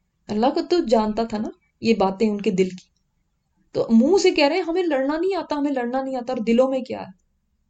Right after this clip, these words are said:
तो ये जो, जब हम भी इस तरह की डिप्लोमेसी कर रहे होते हैं कि हम मुंह पे तो कुछ और अंदर हमारे कुछ और है।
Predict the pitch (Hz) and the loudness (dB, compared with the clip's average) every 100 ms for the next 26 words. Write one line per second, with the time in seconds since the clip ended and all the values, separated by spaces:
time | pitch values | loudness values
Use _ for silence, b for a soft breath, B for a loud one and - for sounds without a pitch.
0 | _ _ _ _ _ 302 247 254 320 381 | _ _ _ _ _ -6 -4 0 0 2
1 | 370 294 285 330 254 247 254 302 330 - | 0 0 -2 -4 -4 -4 0 2 2 -4
2 | - 285 285 302 226 233 262 254 240 285 | -6 -4 -2 -2 -2 -4 -4 -6 -6 -8
3 | 262 220 220 233 208 - 208 b b b | -8 -6 -4 -4 -6 -10 -20 b b b
4 | - 269 269 294 247 277 403 415 403 247 | -2 0 0 -2 0 2 2 2 2 2
5 | 196 190 330 359 _ - 240 196 208 214 | 2 -4 -6 -10 _ -8 -6 -4 -2 0
6 | 226 214 196 190 190 180 170 175 | 0 0 -2 -2 -6 -8 -10 -12